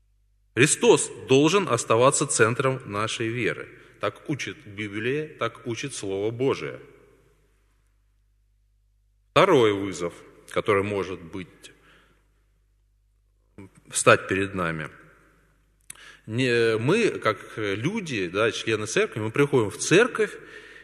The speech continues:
И что мы видим в люд-, в людях? Их недостатки,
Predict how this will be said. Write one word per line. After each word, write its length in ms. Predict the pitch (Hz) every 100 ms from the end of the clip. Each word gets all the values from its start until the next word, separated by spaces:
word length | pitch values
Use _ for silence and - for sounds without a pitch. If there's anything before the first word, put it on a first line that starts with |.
| _ _
И 300 | - 117 117
что 300 | 110 - 196
мы 160 | 202 123
видим 360 | 117 151 131 110
в 140 | 98
люд-, 240 | 104 127
в 140 | 113 101
людях? 400 | 110 87 73 - _ _ _ _ _ _ _ _ _ -
Их 240 | 233 -
недостатки, 1000 | 151 120 110 - - 98 - - 135